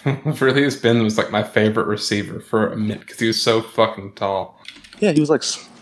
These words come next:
Speaker 3: he was, like, six four, two twenty, and he couldn't play in the N F L. I'd never got it.
Speaker 2: Yeah,
Speaker 1: Every
Speaker 2: it's, it's
Speaker 1: fucking Madden season that Marty had, he'd be his
Speaker 2: <laughs>
Speaker 1: third or fourth receiver.
Speaker 2: Always, always. And he tore it up.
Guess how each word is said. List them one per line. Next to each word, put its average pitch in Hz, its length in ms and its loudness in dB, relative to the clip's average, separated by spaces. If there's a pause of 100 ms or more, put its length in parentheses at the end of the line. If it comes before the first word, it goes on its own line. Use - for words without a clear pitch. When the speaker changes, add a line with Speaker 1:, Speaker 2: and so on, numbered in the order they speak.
(160)
Speaker 3:
he 170 80 4
was, 196 140 6
like, 123 240 4
six - 280 0
four, 156 300 4
two 139 280 2
twenty, 135 380 2
and 92 100 0
he 110 100 2
couldn't - 420 0
play 117 180 2
in 104 80 2
the 101 60 4
N 101 100 4
F 92 120 -4
L. 107 140 2
I'd 90 180 -2
never 101 220 2
got 92 280 0
it. 85 140 -12 (340)
Speaker 2:
Yeah, 117 140 4
Speaker 1:
Every 147 240 2
Speaker 2:
it's, 139 100 -4
it's - 140 -6
Speaker 1:
fucking 131 420 0
Madden 123 400 2
season 113 400 0
that 110 100 0
Marty 117 400 2
had, 113 360 2 (360)
he'd 147 200 0
be 147 140 4
his 135 240 0
Speaker 2:
<laughs> - 240 -14
Speaker 1:
third 151 240 4
or 131 80 -2
fourth 139 460 0
receiver. 117 720 -4 (320)
Speaker 2:
Always, 107 460 0 (260)
always. 101 540 -6
And 123 120 -6
he 110 80 -2
tore 107 300 -2
it 98 100 -8
up. 98 120 -18